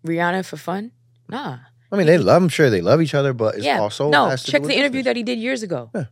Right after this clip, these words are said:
Speaker 1: He friend zoned her.
Speaker 2: <laughs>
Speaker 1: I watched it. He
Speaker 2: Yeah.
Speaker 1: friend zoned her. They
Speaker 2: Yeah.
Speaker 1: said it was a kill,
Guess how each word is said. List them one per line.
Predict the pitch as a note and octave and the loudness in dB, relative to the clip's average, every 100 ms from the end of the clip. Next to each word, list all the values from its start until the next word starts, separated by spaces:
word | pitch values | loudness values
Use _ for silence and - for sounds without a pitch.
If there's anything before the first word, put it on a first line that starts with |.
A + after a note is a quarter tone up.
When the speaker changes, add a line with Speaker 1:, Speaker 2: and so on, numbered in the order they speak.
| _ _ _ _ | _ _ _ _
Speaker 1:
He | B3 G3+ - | -10 -10 -2
friend | C#4+ D4 | 0 0
zoned | A3 G3 D3+ | 0 0 -2
her. | A#2+ A2+ _ _ B2 - - | -6 -10 _ _ -20 -16 -14
Speaker 2:
<laughs> | C3 B2+ - _ - | -12 -14 -20 _ 0
Speaker 1:
I | G#3 | 4
watched | B3+ C4 - C#3+ | 4 2 -4 -10
it. | - _ - | -12 _ -10
He | A#3+ | -6
Speaker 2:
Yeah. | |
Speaker 1:
friend | A3+ C#4+ C4+ | 0 0 2
zoned | B3 A#3 | 0 0
her. | A3 | 0
They | A#3+ | 0
Speaker 2:
Yeah. | A3 B3+ | 0 0
Speaker 1:
said | A3 - | 0 -2
it | A3+ | -4
was | A#3 | -2
a | F#3+ | -2
kill, | - - D4 C#4+ C#4+ C#4 | -2 -2 0 2 0 -2